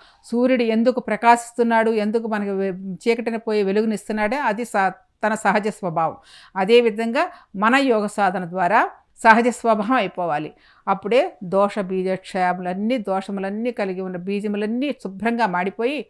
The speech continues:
దోషానికి సంబంధించిన బీజములన్నీ కూడా చక్కగా మాడిపోయి ఇక ప్రేరకములు అనేవి లేకుండా ఉంటాయన్నమాట. అప్పుడు వాడు, అలాంటి వాడు కేవలం కేవలంగానే ఉంటాడు, కేవలం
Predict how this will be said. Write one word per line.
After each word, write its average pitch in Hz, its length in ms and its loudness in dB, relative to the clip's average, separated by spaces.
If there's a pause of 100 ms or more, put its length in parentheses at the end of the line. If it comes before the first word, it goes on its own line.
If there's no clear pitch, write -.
(280)
దోషానికి 202 520 0
సంబంధించిన 185 420 -8
బీజములన్నీ 190 600 -4
కూడా 180 220 -2 (380)
చక్కగా 190 360 -4
మాడిపోయి 220 600 0 (640)
ఇక 196 140 -2
ప్రేరకములు 240 680 2
అనేవి 196 220 -2
లేకుండా 233 500 -2 (600)
ఉంటాయన్నమాట. 165 560 -6 (140)
అప్పుడు 247 360 -4
వాడు, 202 380 4 (240)
అలాంటి 185 360 -2
వాడు 214 280 4 (180)
కేవలం 202 420 -2
కేవలంగానే 190 640 -2
ఉంటాడు, 180 320 -6 (120)
కేవలం 196 500 -4